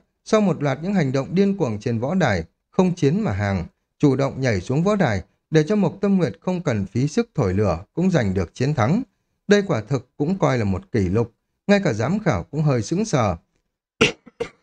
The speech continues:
<coughs> Có thể thấy được độ nổi tiếng của Mộc Tâm Nguyệt ở học viện số ba là rất cao. Các thiên tài khác như là Vũ Tì To, Tân Tư Lâm, Nhạc Hồng Hương, Cao Mân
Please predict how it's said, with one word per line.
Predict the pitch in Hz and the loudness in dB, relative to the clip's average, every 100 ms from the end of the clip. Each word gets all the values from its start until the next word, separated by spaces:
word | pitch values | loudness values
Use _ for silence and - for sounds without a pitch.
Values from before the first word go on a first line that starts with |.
| _ _ _ _ _ | _ _ _ _ _
<coughs> | - 208 247 - - 453 - _ _ _ _ _ _ _ _ _ _ _ _ _ | -4 2 2 2 -2 -2 -4 _ _ _ _ _ _ _ _ _ _ _ _ _
Có | - | 0
thể | 220 147 | 2 2
thấy | 113 156 | 2 0
được | 208 156 135 | 2 0 -2
độ | 131 98 | -4 -2
nổi | 123 92 90 | -2 -2 0
tiếng | 117 196 | 0 2
của | 175 | 2
Mộc | 117 98 - | 0 -2 -2
Tâm | 127 | 0
Nguyệt | 120 110 - | 2 0 0
ở | 104 | -2
học | 104 | 0
viện | - 127 - | 0 -2 -2
số | 127 | 0
ba | 143 131 | 2 2
là | 117 | 0
rất | 82 190 196 | -2 -4 -2
cao. | 143 131 110 - _ _ _ - | 0 0 -2 -8 _ _ _ -2
Các | 233 233 | 0 2
thiên | 220 196 | 0 0
tài | 131 120 | -2 -2
khác | 214 247 - | -2 -2 -2
như | 156 170 | 0 2
là | 151 127 110 107 107 _ | 2 0 0 -2 -6 _
Vũ | 139 160 | -2 0
Tì | 143 127 | 0 -2
To, | - 131 127 107 _ _ _ - | 0 0 0 -2 _ _ _ -2
Tân | 143 139 | 0 0
Tư | - 131 | 0 0
Lâm, | 131 135 110 | 2 0 -2
Nhạc | 117 104 | -2 -2
Hồng | - 98 85 | -2 -2 0
Hương, | 143 139 135 | 0 -2 -4
Cao | - 135 | -2 0
Mân | 135 139 | 0 0